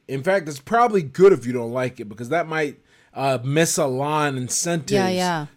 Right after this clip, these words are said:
Speaker 1: to, to piss people
Speaker 2: You're
Speaker 1: off,
Speaker 2: acknowledging,
Speaker 1: right?
Speaker 2: right. The, yeah, you're acknowledging the discomfort.
Speaker 1: But yeah, once you acknowledge the discomfort, then you go, "Okay, this is just what it is," and you work with it and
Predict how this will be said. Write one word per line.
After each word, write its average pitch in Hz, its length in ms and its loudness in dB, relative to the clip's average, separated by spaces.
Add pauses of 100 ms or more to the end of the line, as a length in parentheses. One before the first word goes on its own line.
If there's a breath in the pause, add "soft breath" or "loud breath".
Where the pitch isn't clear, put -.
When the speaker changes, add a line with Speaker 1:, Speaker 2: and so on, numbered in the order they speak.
Speaker 1:
to, 185 200 0
to 147 220 -6
piss 156 300 -6
people 160 420 0
Speaker 2:
You're 151 120 6
Speaker 1:
off, - 120 4
Speaker 2:
acknowledging, 196 680 0
Speaker 1:
right? 131 240 0
Speaker 2:
right. 160 340 0
The, 185 140 -6 (320)
yeah, 180 300 -4
you're 170 180 -6
acknowledging 165 680 -4
the 160 80 -8
discomfort. 131 880 -12
Speaker 1:
But 147 240 -4
yeah, 113 80 -4
once 127 280 -8
you 151 60 -6
acknowledge 127 380 -8
the 120 80 -16
discomfort, 190 680 -10
then 165 140 -10
you 160 100 -10
go, 160 160 -4
"Okay, 160 340 -6
this 143 240 -6
is 131 140 -16
just 135 180 -16
what 139 140 -10
it 143 100 -12
is," - 460 -16
and 101 160 -14
you 104 80 -12
work 120 260 -10
with - 200 -18
it - 180 -16
and 202 560 -12